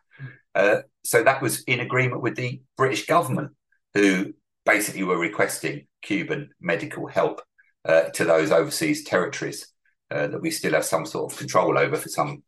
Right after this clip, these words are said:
bizarre reason. But, uh, Cuban internationalism, and particularly its medical international-, it, internationalism, is really a miracle,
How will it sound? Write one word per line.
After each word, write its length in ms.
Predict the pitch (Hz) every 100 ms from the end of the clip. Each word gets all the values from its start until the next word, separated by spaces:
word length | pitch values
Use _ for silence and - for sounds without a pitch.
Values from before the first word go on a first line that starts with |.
| -
bizarre 340 | 78 90 80 85
reason. 320 | 95 73 76 - - - - -
But, 280 | 101 101 123
uh, 200 | 113 113 - _ _ _
Cuban 320 | - 180 156
internationalism, 840 | 156 - 123 113 - 104 95 95 92
and 180 | 98 98
particularly 640 | - - 135 135 110 101
its 140 | 101 95
medical 360 | 87 82 -
international-, 580 | 156 - 147 - 151 147
it, 200 | - 175 - - _ - 101
internationalism, 640 | - - 85 80 76 69 92
is 100 | 92
really 520 | 104 113 104 95 87 _ _ _ 113
a 80 |
miracle, 640 | 117 113 98 - 82 73